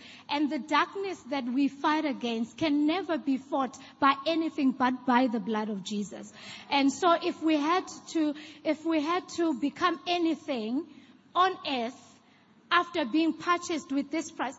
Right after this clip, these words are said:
we have to become this peculiar nation. We, we have to demonstrate how special we are. It is, these are the virtues that always need to be seen in our lives. The virtue of moral excellence, the virtue of quality of character.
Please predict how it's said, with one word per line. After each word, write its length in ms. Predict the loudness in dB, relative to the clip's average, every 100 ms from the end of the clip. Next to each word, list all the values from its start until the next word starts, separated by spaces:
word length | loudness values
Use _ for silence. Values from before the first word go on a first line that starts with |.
| -2
we 140 | 2 2
have 300 | 2 -2 -2
to 100 | -6
become 360 | -4 -2 0
this 180 | 0 -2
peculiar 500 | -6 -8 -6 -4 -2
nation. 380 | -2 -2 -6 -12 -16 -20 _ -20 -20 -20 -10
We, 300 | 0 2 2 0
we 200 | 0 0 -2
have 320 | 0 0 0
to 100 | -4
demonstrate 600 | -2 0 2 0 -2 -2
how 160 | -2 -2
special 540 | -4 -6 -4 -4 -4
we 100 | -4
are. 300 | -2 0 -2 -6 -20 -8
It 200 | -6 -4
is, 280 | -2 -4 -4 -4
these 220 | -2 2
are 180 | 2 0
the 100 | -2
virtues 560 | -2 -2 -4 -4 -6 -2
that 200 | -4 -4 -10 -20 _ _ _ _ 4
always 540 | 6 6 2 2 0
need 180 | -2 -2 -4
to 80 | -4
be 160 | -4
seen 300 | -4 0 2
in 120 | 4 2
our 160 | 2
lives. 400 | 2 2 0 -2 -8 -16 -4
The 140 | 2 4
virtue 500 | 4 4 2 -2 -2 -6 -6
of 140 | 0 4
moral 520 | 6 6 6 4 2
excellence, 500 | 0 -4 -4 -6 -4
the 140 | -6 -8
virtue 400 | -4 -6 -4 -2
of 160 | -2 -4
quality 540 | -4 -2 0 -2 -4 -4
of 240 | -4 -6
character. 560 | -4 -2 -4 -6 -6